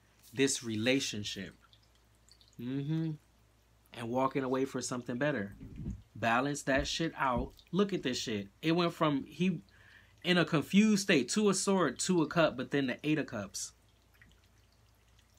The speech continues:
Wanting to have this relationship, not knowing how.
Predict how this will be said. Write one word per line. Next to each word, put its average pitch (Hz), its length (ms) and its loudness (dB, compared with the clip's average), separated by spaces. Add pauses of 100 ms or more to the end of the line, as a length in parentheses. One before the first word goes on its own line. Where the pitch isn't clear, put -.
(120)
Wanting 165 440 4
to 165 80 0
have 160 160 4
this 156 180 0
relationship, 139 640 0
not 135 260 2
knowing 131 300 0
how. 117 480 2